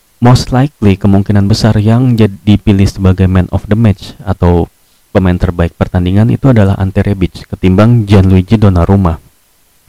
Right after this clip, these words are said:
Artinya, pemain yang mengubah skor itu lebih dihargai daripada pemain yang mempertahankan skor gitu ya. Itu pada umumnya terjadi seperti itu, dan itu pernah terjadi beneran di Liga Primer Inggris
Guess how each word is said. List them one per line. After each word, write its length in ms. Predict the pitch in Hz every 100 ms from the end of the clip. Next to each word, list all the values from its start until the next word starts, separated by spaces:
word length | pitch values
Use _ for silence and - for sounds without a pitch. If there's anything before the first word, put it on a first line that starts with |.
| _
Artinya, 480 | - - 151 131 101 _ _ _ _ _ -
pemain 240 | 113 123
yang 160 | 120 117
mengubah 560 | 113 113 110 113 104
skor 320 | - - 117 104
itu 320 | - 156 - -
lebih 320 | 110 104 107 117
dihargai 400 | 98 104 101 120
daripada 400 | 110 101 98 98
pemain 400 | 107 95 104 117
yang 240 | 104 107
mempertahankan 960 | 104 98 - - 98 98 92 98 98 95
skor 400 | - 90 82 _ _ _ _ -
gitu 240 | - -
ya. 80 | 113 _ _ _ _ 117
Itu 80 |
pada 320 | 131 113 101 95
umumnya 320 | 95 101 117
terjadi 320 | - 95 98
seperti 480 | - - - 80 87
itu, 160 | - 92 _ -
dan 320 | 101 123 135 - _ _ _ _ -
itu 160 | -
pernah 320 | 127 117 113
terjadi 400 | 104 107 98 98
beneran 640 | 98 95 92 101 117 127 107
di 320 | 92 92 90
Liga 320 | 90 87 90
Primer 320 | - 92 92
Inggris 640 | - 92 95 120 - -